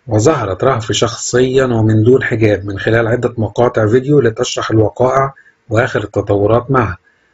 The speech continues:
وكان القائم بالأعمال السعودية في تايلاند عبد الإله الشعيبي قد ذكر في مداخلة هاتفية مع برنامج يا هلا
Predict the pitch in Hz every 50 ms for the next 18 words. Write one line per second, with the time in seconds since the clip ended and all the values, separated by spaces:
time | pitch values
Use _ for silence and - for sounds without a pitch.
0 | _ _ - 104 101 - 151 156 139 117 104 107 - 139 127 120 110 107 107 107
1 | 101 104 107 113 127 127 120 110 - - 117 104 110 110 117 123 123 113 113 113
2 | 104 - 120 120 127 127 143 143 139 123 107 98 104 101 110 104 104 101 104 113
3 | 123 117 110 107 107 - - 98 101 110 127 123 135 143 143 - _ _ _ _
4 | _ _ - - 113 107 107 - - 156 147 127 117 104 95 95 107 123 131 123
5 | 110 104 98 104 101 - - 143 131 113 104 110 110 107 120 110 107 - 117 110
6 | 104 101 104 110 113 113 110 104 110 101 110 113 123 120 117 113 107 104 107 110
7 | 113 120 120 107 101 120 127 127 143 147